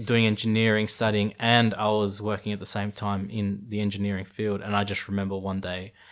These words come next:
being at work and just finishing a really long, like, it was, like, thirteen hours or something, something f-, absolutely ridiculous. And I just remember sing-, sitting in the car park, and I was really young,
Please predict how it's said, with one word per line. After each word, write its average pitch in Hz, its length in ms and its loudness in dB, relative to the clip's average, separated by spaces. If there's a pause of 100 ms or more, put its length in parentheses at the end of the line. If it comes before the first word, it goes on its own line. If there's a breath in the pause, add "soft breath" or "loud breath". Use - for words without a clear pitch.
(400 soft breath)
being 101 300 4
at 92 160 -4
work 98 480 -6 (500)
and 98 200 -4
just 101 200 -6
finishing 98 680 -4
a 95 260 -4 (160)
really 107 480 0
long, 95 400 -2
like, 95 320 -10
it 92 60 -10
was, 101 140 -10
like, 92 160 -14
thirteen 92 440 -10
hours 90 300 -10
or - 40 -20
something, 98 480 -12
something 98 380 -8
f-, - 300 -20 (360)
absolutely 95 500 -8
ridiculous. 92 560 -14 (600 soft breath)
And 107 100 -2
I 104 80 6
just 107 160 2
remember 104 280 2
sing-, 101 360 -4
sitting 101 280 0
in 98 80 0
the 92 80 -6
car 95 240 -4
park, 90 280 -8
and 117 100 0
I 160 40 6
was 113 160 4
really 90 200 -2
young, 90 260 -6